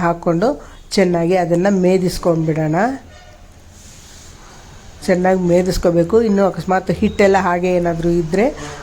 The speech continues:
ಅದು ಚೆನ್ನಾಗಿ ಮೇದಿಸ್ಕೊಂಡ್ರೆ ಸರಿ ಹೋಗುತ್ತೆ. ಒಂದು ಎರಡು ನಿಮಿಷ ಚೆನ್ನಾಗಿ ಮೇದಿಸ್ಕೋಬೇಕು. ರೊಟ್ಟಿ ತಟ್ಟೋದಕ್ಕೆ ಸುಲಭ ಆಗುತ್ತೆ, ಇಲ್ಲದಿದ್ರೆ ತಟ್ಟೋದಕ್ಕೆ ಆಗೋದಿಲ್ಲ. ರೊಟ್ಟಿ,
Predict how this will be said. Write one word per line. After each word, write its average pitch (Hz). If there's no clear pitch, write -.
ಅದು 175
ಚೆನ್ನಾಗಿ 175
ಮೇದಿಸ್ಕೊಂಡ್ರೆ 170
ಸರಿ 175
ಹೋಗುತ್ತೆ. 165
ಒಂದು 180
ಎರಡು 185
ನಿಮಿಷ 226
ಚೆನ್ನಾಗಿ 190
ಮೇದಿಸ್ಕೋಬೇಕು. 175
ರೊಟ್ಟಿ 185
ತಟ್ಟೋದಕ್ಕೆ 175
ಸುಲಭ 180
ಆಗುತ್ತೆ, 165
ಇಲ್ಲದಿದ್ರೆ 180
ತಟ್ಟೋದಕ್ಕೆ 170
ಆಗೋದಿಲ್ಲ. 165
ರೊಟ್ಟಿ, 220